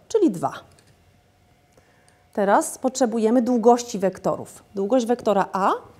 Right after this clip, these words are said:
to jest pierwiastek z sumy kwadratów współrzędnych, czyli a jeden do kwadratu plus a dwa do kwadratu, a więc dwa do kwadratu plus zero do kwadratu, czyli pierwiastek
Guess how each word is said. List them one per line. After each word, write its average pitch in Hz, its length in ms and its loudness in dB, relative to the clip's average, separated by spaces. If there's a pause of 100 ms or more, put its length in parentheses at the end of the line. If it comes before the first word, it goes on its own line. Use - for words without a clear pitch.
(460)
to - 80 -6
jest 214 160 -6
pierwiastek 233 600 2
z - 100 -12
sumy 240 260 0
kwadratów 214 520 -2
współrzędnych, 170 880 -2 (280)
czyli 190 300 -4
a 202 80 2
jeden 185 300 -2
do 185 100 -4
kwadratu 175 600 -4
plus 240 280 -6
a 202 120 2
dwa 170 220 -2
do 160 120 -6
kwadratu, 156 580 -8
a 190 100 -4
więc 170 260 -6
dwa 185 280 -2
do 196 120 -2
kwadratu 214 500 -2
plus 294 220 -2
zero 185 300 0
do 165 120 -6
kwadratu, 175 720 -4 (580)
czyli 214 180 -4
pierwiastek 233 720 2